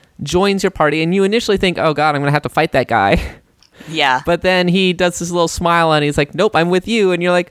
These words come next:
Speaker 1: "Oh,
Speaker 2: Oh, thank
Speaker 1: that's
Speaker 2: God.
Speaker 1: good." <laughs>
Speaker 2: <laughs>
Speaker 1: He's
Speaker 2: Was this
Speaker 1: a
Speaker 2: the
Speaker 1: bald guy with a beard.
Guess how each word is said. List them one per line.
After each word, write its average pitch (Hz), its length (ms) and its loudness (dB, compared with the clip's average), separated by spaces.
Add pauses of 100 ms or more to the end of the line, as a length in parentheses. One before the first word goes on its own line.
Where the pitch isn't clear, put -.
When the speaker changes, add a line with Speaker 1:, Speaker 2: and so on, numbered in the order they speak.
Speaker 1:
"Oh, 180 380 0 (100)
Speaker 2:
Oh, 196 140 0
thank - 220 0
Speaker 1:
that's 202 120 0
Speaker 2:
God. - 0 -
Speaker 1:
good." 214 260 2 (300)
<laughs> 226 280 0 (100)
Speaker 2:
<laughs> - 20 -18
Speaker 1:
He's 196 180 0
Speaker 2:
Was 208 120 2
this 180 100 2
Speaker 1:
a 160 160 2
Speaker 2:
the 135 80 -2
Speaker 1:
bald 190 240 0
guy 190 180 0
with 180 120 0
a 165 40 0
beard. 185 400 0